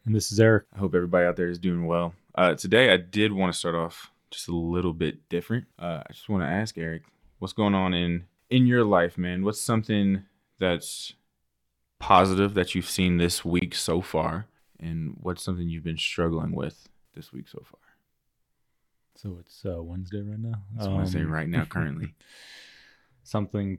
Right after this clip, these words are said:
Speaker 1: positive for me is, um, honestly, my life,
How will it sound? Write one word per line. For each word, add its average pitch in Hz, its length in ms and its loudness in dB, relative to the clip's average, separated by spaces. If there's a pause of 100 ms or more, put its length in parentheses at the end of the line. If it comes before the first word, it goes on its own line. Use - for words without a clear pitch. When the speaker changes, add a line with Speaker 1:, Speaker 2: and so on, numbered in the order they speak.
Speaker 1:
positive 98 680 2
for - 160 -4
me 101 540 0
is, 92 440 -2
um, 85 800 -4 (220)
honestly, 95 360 -6
my 87 180 -6
life, 85 640 -10